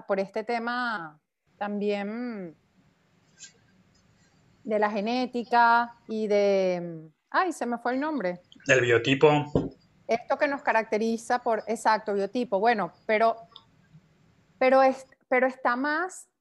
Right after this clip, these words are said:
Speaker 1: como arropado por la cultura en donde tú estás, porque yo por lo menos, eh, mi genética es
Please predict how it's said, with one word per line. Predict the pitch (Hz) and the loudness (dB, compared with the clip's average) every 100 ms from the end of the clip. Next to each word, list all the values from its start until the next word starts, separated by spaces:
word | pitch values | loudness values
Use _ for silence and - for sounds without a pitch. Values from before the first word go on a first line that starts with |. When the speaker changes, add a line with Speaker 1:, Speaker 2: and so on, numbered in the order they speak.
| _ | _
Speaker 1:
como | 349 339 - - | -2 0 -2 -2
arropado | 233 214 214 208 285 330 269 196 190 190 - | -4 -2 -6 -4 0 2 2 0 -2 -6 -4
por | 214 202 | -4 -2
la | 220 220 | -4 -2
cultura | 214 208 294 285 226 | -8 -6 -6 -4 -6
en | 208 | -6
donde | 196 190 | -6 -6
tú | 202 | -8
estás, | 220 - 294 | -6 -2 -2
porque | - 196 202 | -4 -8 -4
yo | 208 | -4
por | 294 | -4
lo | 339 | -4
menos, | 254 262 349 - _ _ _ _ _ _ _ | -4 -4 -6 -10 _ _ _ _ _ _ _
eh, | 220 208 208 _ - _ | 0 0 -2 _ -20 _
mi | 220 220 | -6 -4
genética | 226 233 233 220 285 311 277 | -4 -2 -4 -4 0 2 2
es | 269 320 | 2 -2